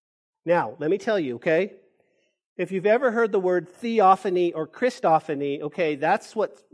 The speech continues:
some people believe that's what's going on right here. A Christophany, guys, is a pre-incarnate Jesus coming before he actually is born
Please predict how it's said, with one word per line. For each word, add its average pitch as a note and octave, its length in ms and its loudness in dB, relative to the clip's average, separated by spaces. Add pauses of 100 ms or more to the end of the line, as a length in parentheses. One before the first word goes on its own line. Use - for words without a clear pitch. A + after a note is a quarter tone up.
(220)
some A#3 280 -2
people B3 280 -6
believe F#3+ 320 0
that's E3+ 260 -2
what's F#3 140 -10
going C#3+ 260 -6
on C3 160 -8
right D3 180 -8
here. D#3 320 -8 (480)
A - 120 -8
Christophany, G3 920 -2
guys, D3+ 360 -4
is D#3 200 -10
a C#3+ 120 -6
pre-incarnate G3 960 -6
Jesus D#3+ 520 -8
coming E3+ 600 -4 (340)
before F#3+ 320 -2
he E3 180 0
actually F#3 480 -2
is D#3 140 -6
born E3 600 -2